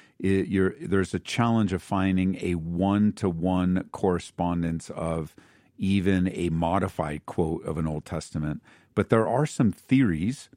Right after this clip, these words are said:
biblically where this could fit, uh, in the sense of it is fulfilling, uh, the Old Testament. Uh, so consider, uh, a couple of theories.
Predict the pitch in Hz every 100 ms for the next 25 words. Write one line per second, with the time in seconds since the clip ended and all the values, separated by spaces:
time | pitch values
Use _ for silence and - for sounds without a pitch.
0 | _ 110 117 107 - 82 95 92 78 87
1 | - - 73 - 104 80 - - - _
2 | _ - 87 80 82 - 87 87 85 85
3 | 82 - - - 92 - 90 87 90 76
4 | 80 95 95 - - _ _ - 95 -
5 | 101 90 87 80 80 _ _ - 87 80
6 | 90 85 80 - 76 - 76 123 - _
7 | - _ - 85 78 80 - 82 87 -
8 | - 101 - 123 104 98 110 _ _ _
9 | - 92 87 - - - 104 104 - 98
10 | 76 73 -